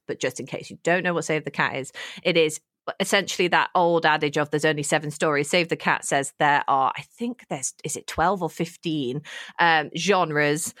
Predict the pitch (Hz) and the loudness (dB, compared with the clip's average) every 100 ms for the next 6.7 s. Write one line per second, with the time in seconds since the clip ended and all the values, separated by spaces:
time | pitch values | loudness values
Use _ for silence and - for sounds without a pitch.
0 | - - 175 151 151 147 185 190 165 160 | -20 -4 2 2 2 -2 -4 0 2 2
1 | 175 143 - 269 - 202 190 180 - 175 | 0 -2 -2 -2 -2 -2 -2 -2 0 0
2 | - 151 139 175 170 160 147 202 175 - | 2 -2 0 -4 0 0 0 2 0 0
3 | - 170 156 151 143 - 160 143 139 - | -6 -2 0 0 -2 -2 0 2 0 2
4 | 147 139 139 _ _ - 196 180 202 175 | 2 4 2 _ _ -2 0 0 0 2
5 | 175 170 160 - 170 156 151 - 175 170 | 2 2 -2 -2 0 2 0 -2 -2 2
6 | 185 180 170 160 156 151 | 4 4 4 4 4 2